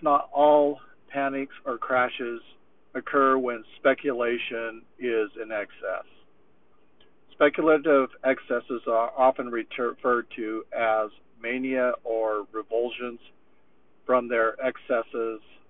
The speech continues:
take the form of a crisis called a crash or a panic, which are historically common. The excess speculation builds as investors seize new opportunities for profits and or o-,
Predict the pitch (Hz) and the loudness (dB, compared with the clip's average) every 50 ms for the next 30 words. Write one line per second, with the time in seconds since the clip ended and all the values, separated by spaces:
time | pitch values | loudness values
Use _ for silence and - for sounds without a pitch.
0 | _ - - 143 131 131 - - 117 - 135 127 127 123 123 117 - 113 104 - | _ -6 -2 -2 -2 -2 -4 -12 -8 0 2 2 2 2 0 -6 -6 -8 -8 -4
1 | - 151 147 139 127 - - - 95 90 - - _ - - - 107 101 98 101 | 2 4 4 4 4 0 -8 -16 -18 -18 -18 -20 _ -14 -6 -4 -4 -4 -4 -8
2 | 98 - - 127 120 120 120 123 - - - - 107 101 101 95 - - 127 127 | -10 -6 0 2 2 2 2 -2 -4 -8 -10 -10 -8 -8 -8 -8 -6 -4 -2 -2
3 | 120 107 98 101 - - _ _ _ - _ _ - - _ _ _ _ - - | -2 -2 -6 -10 -14 -18 _ _ _ -20 _ _ -20 -20 _ _ _ _ -6 -4
4 | 117 110 - 123 113 110 107 107 98 107 113 104 - - - 123 117 117 113 110 | -4 -4 0 0 2 2 2 2 -2 -6 -12 -12 -12 -6 -2 0 4 4 4 2
5 | - - 104 95 98 92 - 110 107 98 85 - - - - - - - _ _ | 2 -2 -6 -6 -6 -6 -4 -4 -2 -2 -4 -8 -12 -16 -16 -20 -20 -20 _ _
6 | - - - - - - - - - - _ _ _ - 120 117 - 135 147 143 | -20 -20 -20 -20 -20 -20 -20 -20 -20 -20 _ _ _ -6 -4 -2 2 2 2 2
7 | - - 151 143 135 131 - - - 135 123 - 135 120 123 120 120 117 - 123 | 2 4 4 6 6 4 2 -2 0 0 0 0 -2 0 0 0 -2 -2 -6 -10
8 | 117 110 107 120 123 123 120 117 - - - - 113 117 113 107 - 117 107 104 | -10 -6 -2 0 0 0 0 -2 -6 -16 -10 -4 0 0 0 0 -2 -8 -14 -6
9 | 95 120 120 120 - - 120 110 101 - - - 135 127 123 110 - 131 123 120 | -2 -2 -2 -2 -4 -6 -6 -6 -6 -6 -6 -4 -4 -4 -4 -6 -8 -8 -4 0
10 | 120 123 117 - - - - 170 175 160 131 110 117 117 120 117 - - 113 107 | 0 0 0 -2 -6 -8 -4 -4 -4 -4 -4 -4 -4 -6 -6 -8 -8 -6 -6 -6
11 | - - 127 117 120 113 - 127 117 - - - - - _ - - - _ - | -4 -2 0 0 0 0 -2 -4 -6 -6 -8 -14 -20 -20 _ -20 -20 -20 _ -20
12 | - _ _ - - 127 123 120 120 123 110 113 113 113 110 113 117 113 | -20 _ _ -4 -2 -2 0 0 -2 -2 -2 -2 0 0 0 0 0 -2